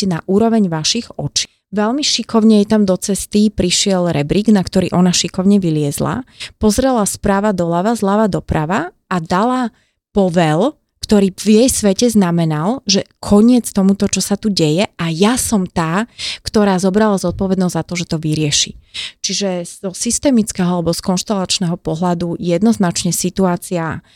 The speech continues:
ako vyšitá, ukazujúca to, že k čomu ako tá malá Adri, ako symbolika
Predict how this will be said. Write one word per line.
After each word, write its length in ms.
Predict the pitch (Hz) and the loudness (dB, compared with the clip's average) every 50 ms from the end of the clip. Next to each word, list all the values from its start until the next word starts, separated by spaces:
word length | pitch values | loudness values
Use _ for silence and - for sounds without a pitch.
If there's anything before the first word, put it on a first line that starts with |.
| - - - | -18 -16 -10
ako 240 | - 175 - - 185 | -10 -8 -4 -4 -4
vyšitá, 720 | 165 165 190 185 233 - - 285 247 - - 160 160 - | -4 -4 -4 -2 0 0 2 0 0 0 -2 -2 -2 -2
ukazujúca 640 | - 180 - 208 202 - 202 196 190 190 - - 190 | -6 -2 0 0 2 2 2 0 0 0 -2 -4 -4
to, 220 | - _ - 160 175 - - | -4 _ -2 -2 -2 -2 -2
že 120 | 185 - 165 | -2 -2 -4
k 80 | - - - | -2 -2 0
čomu 240 | 214 233 247 254 | 2 2 2 2
ako 400 | - - 175 - - - 170 - - _ _ _ _ - | 0 -2 -4 -4 -2 -2 -4 -4 -6 _ _ _ _ 0
tá 80 | 180 175 | 2 4
malá 300 | 180 180 180 196 214 208 | 4 4 6 4 4 4
Adri, 380 | - 165 165 160 175 180 208 233 | 2 0 0 2 2 2 2 2
ako 240 | 214 - - 185 | 0 0 -4 -4
symbolika 800 | - - - 196 185 170 175 180 180 - - - 190 180 175 175 | -4 0 0 0 2 2 0 0 -2 -4 -4 -4 -2 -2 -4 -6